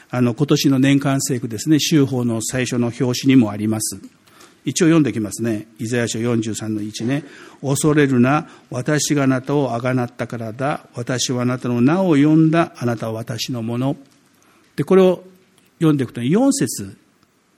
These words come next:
四十三章の四節に行くとね、「私の目にあなたは高価で尊い、私はあなたを愛してる」って言葉が出てくるんです。その言葉を読んだ時に、突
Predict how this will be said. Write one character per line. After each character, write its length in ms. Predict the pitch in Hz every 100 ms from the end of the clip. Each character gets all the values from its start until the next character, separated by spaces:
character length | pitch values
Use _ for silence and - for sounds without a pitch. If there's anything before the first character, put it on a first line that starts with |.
| -
四 240 | 139 143
十 160 | 127 120
三 240 | 131 127
章 120 | 113
の 100 | 110
四 200 | 120 160
節 220 | 175 131 117
に 100 | 110
行 60 |
く 40 | -
と 120 | 104
ね、 280 | 123 113 - _ _ _ _ _ _ _ _ _ _
「私 400 | 127 127 143 -
の 140 | 143
目 160 | 131 127
に 100 | 120
あ 40 | 117
な 140 | 131
た 100 | 127
は 140 | 120
高 240 | 110 156 135
価 100 | 131
で 140 | 120
尊 400 | - 120 _ 147
い、 60 | 123
私 340 | 120 - 135
は 80 | 139
あ 40 | 131
な 120 | 139
た 100 | 113
を 120 | 127
愛 180 | 151 165
し 60 |
て 100 | -
る」 60 | 151
っ 20 |
て 120 | 160 131
言 80 |
葉 80 | 113
が 80 | 107
出 80 | 110
て 100 | 110
く 80 | 110
る 80 |
ん 60 | 98
で 60 | 104
す。 160 | 107 110 _ _ _ _ _ _ _ _ _ _ _ _ _
そ 220 | - -
の 100 | 180
言 220 | 202 202 208
葉 80 |
を 80 | 175
読 160 | 143 147
ん 40 |
だ 80 | 131
時 240 | 120 113
に、 340 | 117 123 104 110 _ _ _ _ -
突 140 | 143